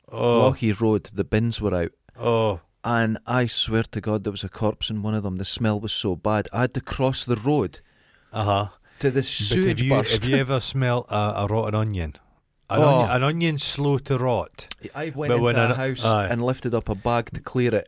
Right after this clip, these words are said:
Speaker 2: and it,
Speaker 1: Uh,
Speaker 2: the vegetables.
Speaker 1: when, when the onions,
Speaker 2: Oh, you almost
Speaker 1: when
Speaker 2: pass
Speaker 1: the
Speaker 2: out.
Speaker 1: onions go, it's something else. But
Speaker 2: But
Speaker 1: you would
Speaker 2: this
Speaker 1: know a body smell.
Speaker 2: Yes,
Speaker 1: It's
Speaker 2: and
Speaker 1: the
Speaker 2: the
Speaker 1: same
Speaker 2: smell
Speaker 1: one
Speaker 2: like
Speaker 1: that comes
Speaker 2: it.
Speaker 1: from under your floorboards.
Speaker 2: Yes, that one.
Speaker 1: Or from the garden,
Speaker 2: <laughs>
Speaker 1: under the patio.
Speaker 2: But that was the smell.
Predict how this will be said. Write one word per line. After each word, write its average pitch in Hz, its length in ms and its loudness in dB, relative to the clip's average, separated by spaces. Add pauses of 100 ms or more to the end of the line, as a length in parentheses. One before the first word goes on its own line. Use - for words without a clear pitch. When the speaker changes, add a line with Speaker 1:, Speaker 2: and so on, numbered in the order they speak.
Speaker 2:
and 110 140 2
it, 107 60 2
Speaker 1:
Uh, 104 80 -2
Speaker 2:
the 107 80 0
vegetables. 117 680 -2
Speaker 1:
when, 117 300 0
when 113 200 2
the 110 120 4
onions, 127 460 0
Speaker 2:
Oh, 123 160 2
you 117 160 2
almost 120 320 0
Speaker 1:
when 113 120 6
Speaker 2:
pass 113 80 2
Speaker 1:
the 117 60 4
Speaker 2:
out. 120 100 4
Speaker 1:
onions 104 360 2
go, 101 240 2
it's 87 160 -4
something 98 420 -4
else. 90 440 -6 (160)
But - 60 -20
Speaker 2:
But 156 120 4
Speaker 1:
you 160 80 4
would - 100 6
Speaker 2:
this 151 80 -2
Speaker 1:
know 185 140 2
a 135 40 0
body 113 420 0
smell. 82 440 -6
Speaker 2:
Yes, 113 240 2
Speaker 1:
It's - 80 -2
Speaker 2:
and 104 80 4
Speaker 1:
the 107 40 4
Speaker 2:
the 131 60 4
Speaker 1:
same - 140 2
Speaker 2:
smell 127 120 6
Speaker 1:
one 156 100 4
Speaker 2:
like 117 140 2
Speaker 1:
that - 80 2
comes 113 120 -2
Speaker 2:
it. - 40 -8
Speaker 1:
from 123 80 2
under 110 180 0
your 101 140 2
floorboards. 98 720 -2
Speaker 2:
Yes, 120 280 2
that - 200 0
one. 78 320 -4
Speaker 1:
Or 113 100 0
from 120 160 -2
the 110 100 2
garden, 110 680 2
Speaker 2:
<laughs> 170 100 4
Speaker 1:
under 127 240 4
the 117 80 2
patio. 104 560 2 (600)
Speaker 2:
But 123 180 2
that 151 200 0
was 123 160 -4
the 107 80 -6
smell. 131 440 -2